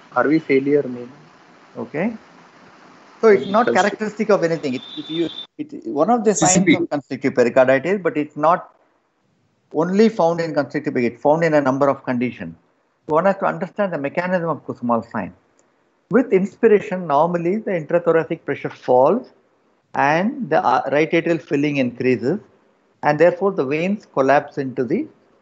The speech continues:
Speaker 2: right atrium. But in some conditions, the, uh, R A pressure is already very high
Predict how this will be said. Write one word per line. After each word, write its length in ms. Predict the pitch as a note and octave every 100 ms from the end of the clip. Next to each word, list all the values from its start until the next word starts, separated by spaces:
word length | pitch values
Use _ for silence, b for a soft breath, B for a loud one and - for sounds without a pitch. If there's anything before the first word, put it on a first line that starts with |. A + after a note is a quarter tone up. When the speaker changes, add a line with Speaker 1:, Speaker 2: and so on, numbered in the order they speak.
| _ _ _ _ _ _ _ _ _ _
Speaker 2:
right 180 | D#3+ C#3
atrium. 320 | F#2+ - C2+ - _ _ _ _ _ _ _ _ _ _ _ _
But 120 | -
in 100 | F#3+
some 260 | - B3 D#4
conditions, 440 | C4+ A#3+ A#3 B3
the, 100 | A#3
uh, 400 | F#3 - E3+ E3+ D3+ - - -
R 180 | D3 G3
A 80 |
pressure 280 | G#3+ G3+ G#3+
is 80 | G#3
already 360 | C#3 C#3+ F3+ G3
very 240 | D#3 E3
high 260 | C3+ A#2+